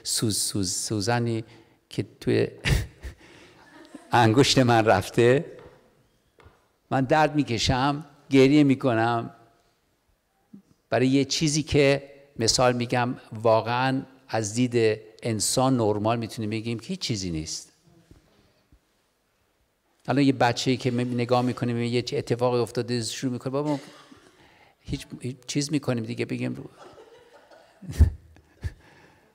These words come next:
کا-، اتفاقی نمیفته، الان خوب می‌شه، چیزی نیست. از برای، برای بچه درده. فقط هنوز زمانی که نگاه بکنه، این بچه یک روز،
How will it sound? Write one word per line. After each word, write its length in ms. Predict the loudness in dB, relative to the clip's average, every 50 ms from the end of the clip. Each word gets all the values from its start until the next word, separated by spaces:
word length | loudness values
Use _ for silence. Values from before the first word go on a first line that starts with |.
| _ _ -12
کا-، 220 | -8 -6 -4 -4
اتفاقی 460 | -4 -2 -2 -2 -2 0 0 2 2 2
نمیفته، 240 | 2 2 2 2
الان 180 | 0 2 0 0
خوب 260 | 0 -2 -4 -2 0
می‌شه، 360 | 0 2 4 4 4 2 2 -2 -8 -16 -20 -20 -20 -20 _ _ -18
چیزی 300 | -6 -2 -2 0 2 2
نیست. 140 | 2 2 0 -2 -10 -20 -20 -20 -6 0
از 240 | 2 2 2 2
برای، 280 | 2 2 4 6 6 6
برای 460 | 4 0 -8 -6 -4 0 2 2 2
بچه 440 | 2 2 0 0 0 0 -2 -2 -2
درده. 760 | -2 0 0 2 2 2 2 2 0 0 0 0 -2 -4 -8 -12 -16 -20 _ _ _ _ _ _ _ -20 -20 _ _ _ _ _ _ _ _ _ -6
فقط 260 | -2 0 0 0 0 -4 -8 -20 -10 -4
هنوز 300 | 0 2 2 2 2 2
زمانی 300 | 2 2 4 2 2 0
که 120 | -2 -2 -2 -2 -2 -4 -4 -4
نگاه 480 | -2 0 0 2 2 2 2 2 2 0
بکنه، 300 | -2 -2 -2 -2 -2 -2
این 220 | 0 0 0 0
بچه 320 | 0 0 0 -2 -2 -2 0
یک 220 | 2 2 0 0
روز، 340 | 0 0 2 2 0 0